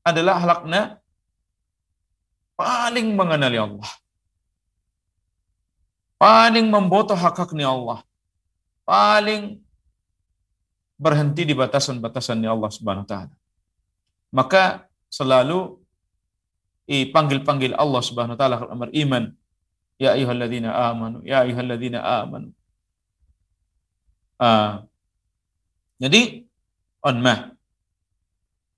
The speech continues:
Jadi Allah Subhanahu wa taala menyuruh manusia untuk bertakwa kepada Allah. Halakna kafir agar masuk Islam kalai. Takwa itu Allah masuk Islam.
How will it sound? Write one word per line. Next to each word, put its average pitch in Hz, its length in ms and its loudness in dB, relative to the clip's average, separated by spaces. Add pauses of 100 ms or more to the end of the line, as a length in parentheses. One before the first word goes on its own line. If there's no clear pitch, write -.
(1200)
Jadi 165 240 2
Allah 202 320 6
Subhanahu 143 480 2
wa 117 80 -8
taala 127 560 0 (400)
menyuruh 143 320 -2
manusia 120 400 -6
untuk 135 400 -8
bertakwa - 480 -4
kepada - 160 -6
Allah. 104 300 -10 (2250)
Halakna 165 240 4
kafir 226 380 6 (1600)
agar 160 320 2
masuk 151 340 -6
Islam 131 380 0
kalai. 104 320 -6 (580)
Takwa 135 380 0
itu 120 180 -6
Allah 143 400 0
masuk - 240 -6
Islam. 185 460 -4